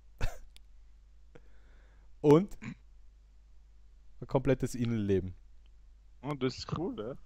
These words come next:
Speaker 2: Ist nett gemacht.
Speaker 1: Ja, eben, das, das, äh, es hat absolut keinen Sinn. Es ist, der, der Spielspaß ist wahrscheinlich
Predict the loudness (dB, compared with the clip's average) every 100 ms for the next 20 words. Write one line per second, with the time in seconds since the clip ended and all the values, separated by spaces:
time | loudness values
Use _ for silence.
0 | -12 4 6 6 2 2 10 10 12 8
1 | 8 4 4 -2 0 -2 -2 -4 -8 -10
2 | -10 -12 -2 0 2 0 -2 -2 4 4
3 | 4 4 2 0 2 2 2 0 0 -2
4 | 0 0 0 -2 -2 -4 0 2 4 2
5 | -2 -4 -4 -2 0 2 4 0 -4 -6
6 | -4 0 0 0 0